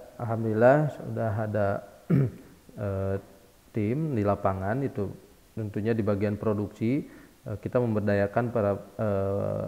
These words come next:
warga sekitar untuk, eh, menjahit, dan juga,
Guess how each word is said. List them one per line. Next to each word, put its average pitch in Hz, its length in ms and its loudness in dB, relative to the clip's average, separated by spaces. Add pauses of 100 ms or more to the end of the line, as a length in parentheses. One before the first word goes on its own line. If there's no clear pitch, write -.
warga 104 320 0
sekitar - 480 -2
untuk, 107 400 -4 (640)
eh, 104 640 -2 (240)
menjahit, 110 720 0
dan 101 240 -4
juga, 123 400 4